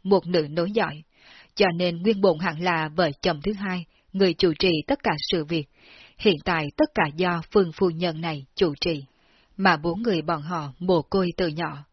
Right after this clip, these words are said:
được vị phu nhân này thu dưỡng, được vị này phu nhân rất yêu thích. Hơi có chút vừa là con, vừa là người hầu. Lần này Phương phu nhân tự thân chạy đến thành an viện hẻo lánh này, hơn nữa lại ra giá cao mua hàng hóa. Mặt khác,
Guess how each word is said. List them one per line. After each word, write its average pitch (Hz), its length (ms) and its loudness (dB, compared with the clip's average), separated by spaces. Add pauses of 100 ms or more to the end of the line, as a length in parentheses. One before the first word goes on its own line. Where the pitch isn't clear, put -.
(240)
được 190 200 4
vị 165 220 0
phu 196 200 0
nhân 180 260 -4
này 165 220 -4
thu 214 160 -2
dưỡng, 165 320 -2 (300)
được 190 220 4
vị 175 140 0
này 156 380 -4
phu 190 140 0
nhân 165 280 -2
rất 220 160 2
yêu 175 260 0
thích. 269 180 -6 (520)
Hơi 185 260 0
có 180 140 0
chút 285 240 -2
vừa 180 180 0
là 156 200 -2 (100)
con, 175 180 -4 (200)
vừa 185 180 2
là 170 140 0 (160)
người 165 160 -2
hầu. 147 280 -6 (600)
Lần 185 260 2
này 160 280 -4
Phương 180 240 -2
phu - 160 -4
nhân 165 320 -2
tự 175 240 0
thân 214 160 -2
chạy 180 260 -4
đến 170 220 -2
thành 180 240 -2
an 165 260 -4
viện 151 200 -2
hẻo 160 200 -2
lánh 165 220 -6
này, 160 220 -6 (520)
hơn 226 180 0
nữa 185 100 2
lại 165 260 0
ra 185 100 0 (100)
giá 170 140 -4 (100)
cao 180 180 -4 (100)
mua 196 120 4
hàng 180 200 -4
hóa. 160 340 -6 (400)
Mặt 190 220 0
khác, 277 260 -6